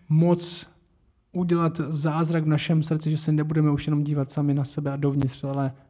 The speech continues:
na tebe ven. Tě prosím, abys ten zázrak tady dělal, jak tady v Šumperku, tak v Olomouci a aby z nás budoval společenství, který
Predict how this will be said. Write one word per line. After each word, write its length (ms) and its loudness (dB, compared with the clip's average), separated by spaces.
na 120 0
tebe 240 -2
ven. 360 0
Tě 140 -4
prosím, 300 2
abys 180 0
ten 120 0
zázrak 420 -2
tady 160 -4
dělal, 360 0
jak 100 -20
tady 120 -4
v 40 -14
Šumperku, 480 -4
tak 260 -4
v 60 -2
Olomouci 580 2
a 160 0
aby 180 0
z 80 -4
nás 360 -2
budoval 420 6
společenství, 680 0
který 400 -2